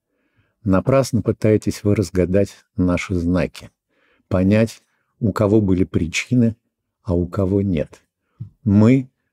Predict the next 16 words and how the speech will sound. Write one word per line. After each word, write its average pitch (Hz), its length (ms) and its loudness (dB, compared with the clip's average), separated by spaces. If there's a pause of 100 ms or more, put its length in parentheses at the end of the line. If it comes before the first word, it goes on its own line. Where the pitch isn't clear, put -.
(140)
вожди 95 600 0
и 95 180 -6
преемники, 98 880 0 (280)
мы 107 240 4
вместе, 95 720 0 (120)
превратившись 95 840 0
в 87 80 -2
одно 85 280 0
целое, 107 560 0 (460)
целуемся 120 880 4 (300)
и 120 140 4
вцепляемся 120 880 2
друг 107 320 2
другу 117 320 2
в 107 140 -2
глотки, 104 640 2